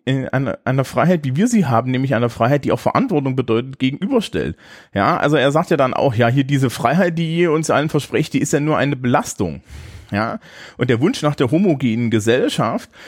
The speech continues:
den bedient er auch. Ja, und die Leute sind hoch irritiert davon, dass die Gesellschaft nicht mehr homogen ist. Und da rede ich gar nicht erst von Menschen mit Migrationshintergrund oder so, sondern ich rede davon, dass auf einmal, äh, die Stratifizierung in der Gesellschaft eingezogen hat, ja.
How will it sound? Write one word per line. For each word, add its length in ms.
den 180
bedient 380
er 260
auch. 360
Ja, 160
und 160
die 60
Leute 220
sind 220
hoch 220
irritiert 500
davon, 280
dass 120
die 80
Gesellschaft 480
nicht 160
mehr 140
homogen 480
ist. 100
Und 80
da 60
rede 200
ich 120
gar 120
nicht 120
erst 240
von 160
Menschen 280
mit 120
Migrationshintergrund 1040
oder 160
so, 100
sondern 300
ich 140
rede 200
davon, 340
dass 140
auf 140
einmal, 300
äh, 200
die 140
Stratifizierung 800
in 100
der 80
Gesellschaft 540
eingezogen 680
hat, 200
ja. 300